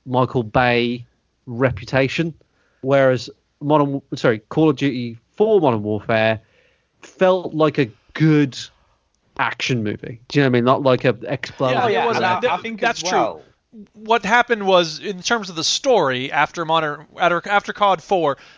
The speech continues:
Speaker 2: they said, "How are we gonna make this different? We're just gonna make it bigger every time."
Speaker 1: Yeah.
Speaker 3: Well, and they also had to have some sort of controversy that
Speaker 2: Exactly.
Speaker 3: seemed to be the,
Speaker 2: Right.
Speaker 3: the way
Speaker 2: Shut
Speaker 3: forward.
Speaker 2: it.
Speaker 1: Yeah.
Speaker 3: Uh,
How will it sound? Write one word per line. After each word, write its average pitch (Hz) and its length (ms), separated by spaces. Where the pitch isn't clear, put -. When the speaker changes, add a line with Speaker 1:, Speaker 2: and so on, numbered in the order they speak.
Speaker 2:
they 175 320
said, 156 500
"How 185 280
are 190 40
we 196 100
gonna 185 140
make 175 220
this - 160
different? 226 400
We're 180 80
just 165 160
gonna 185 120
make 151 140
it 131 160
bigger 143 260
every 127 220
time." - 300
Speaker 1:
Yeah. 120 220
Speaker 3:
Well, 143 280
and 165 240
they 127 120
also 120 500
had - 380
to 120 80
have 120 180
some 127 200
sort 110 180
of 98 80
controversy 95 840
that 92 120
Speaker 2:
Exactly. 123 280
Speaker 3:
seemed 95 120
to - 80
be 90 100
the, 92 160
Speaker 2:
Right. 80 140
Speaker 3:
the 101 80
way 92 160
Speaker 2:
Shut 95 220
Speaker 3:
forward. 95 140
Speaker 2:
it. - 20
Speaker 1:
Yeah. 113 340
Speaker 3:
Uh, 170 180